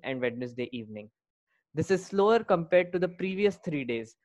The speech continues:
when confirmed cases had risen by twenty-four percent. Although India's coronavirus trajectory has tapered over the past couple of weeks, it continues to be steeper compared to Asian peers such as Japan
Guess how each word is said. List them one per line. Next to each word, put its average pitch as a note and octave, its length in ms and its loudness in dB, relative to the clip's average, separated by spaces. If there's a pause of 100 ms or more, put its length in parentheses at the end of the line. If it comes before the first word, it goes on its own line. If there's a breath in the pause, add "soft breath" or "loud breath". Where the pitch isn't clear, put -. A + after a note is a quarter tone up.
(160)
when D3 180 -4
confirmed F3+ 560 -2
cases E3+ 480 -2
had C#3+ 280 -2
risen C#3 460 -6
by C#3 140 -2
twenty-four B2 560 -8
percent. A#2+ 440 -4 (920)
Although G3+ 480 4
India's F3+ 520 0 (100)
coronavirus F#3 720 -2
trajectory D#3 600 -4
has D3+ 260 -2
tapered C#3+ 480 -4
over C3+ 240 -4
the C3 120 -2
past B2+ 380 -2
couple B2 240 -8
of B2 200 -6
weeks, F3 400 -6 (240)
it D3 160 -10
continues G3 500 -2
to G3+ 100 -8
be F3 140 -4
steeper D#3+ 640 -2 (100)
compared D3 460 -4
to D3+ 180 -6
Asian E3+ 440 -4
peers C#3 500 -4
such C3+ 240 -6
as C3 160 -2
Japan C#3+ 560 0